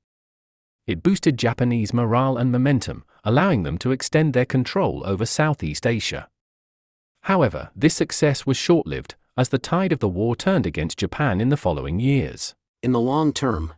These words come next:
Speaker 2: the impact of the Battle of Singapore was profound on the national identity of Singapore. The experiences of war and occupation were instrumental in shaping the desire for self-governance and eventually, independence.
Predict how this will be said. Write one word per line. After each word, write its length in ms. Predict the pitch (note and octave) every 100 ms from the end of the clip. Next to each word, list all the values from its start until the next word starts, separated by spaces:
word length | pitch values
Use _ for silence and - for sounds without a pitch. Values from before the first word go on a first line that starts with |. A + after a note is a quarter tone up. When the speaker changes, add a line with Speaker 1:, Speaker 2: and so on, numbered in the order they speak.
| -
Speaker 2:
the 200 | G#2+ C#3
impact 440 | D#3+ A#2+ G#2+ -
of 140 | A#2 G2
the 80 |
Battle 400 | E2+ A2+ B2+ B2
of 80 | F2+
Singapore 640 | - B2+ C3 F#2 F#2+ E2+ F2
was 180 | G2+
profound 500 | - G#2+ - A#2+ B2+
on 120 | A#2+ G2+
the 60 |
national 480 | F#2+ G#2+ B2 - G#2+
identity 540 | G2+ F#2+ G#2 A2+ F2 D#2+
of 100 | -
Singapore. 720 | A#2 A#2+ G2 F2+ C#2+ - - _ _ _ _ _ _ _ _ -
The 100 | A2+
experiences 760 | G#2+ - G#2 B2 B2+ A2+ A2
of 120 | F#2+
war 260 | G2 G#2+ A#2+
and 120 | G#2
occupation 720 | G#2+ - F2+ B2 A#2+ - E2 F#2
were 100 | G#2+
instrumental 680 | D3+ - A#2 A2+ C3+ D#2+ F2
in 80 |
shaping 480 | E2+ - B2+ - A2
the 60 | G2+
desire 520 | F#2 E2+ C3 A2+ D#2+
for 140 | -
self-governance 920 | G2+ - G#2+ G#2+ A#2 A2+ F#2 D#2+ E2 -
and 140 | A#2 A#2
eventually, 640 | G2+ C#3 D#3+ D#2+ D2+ D#2+ _ -
independence. 800 | C#3+ B2+ B2 A#2 F#2+ - -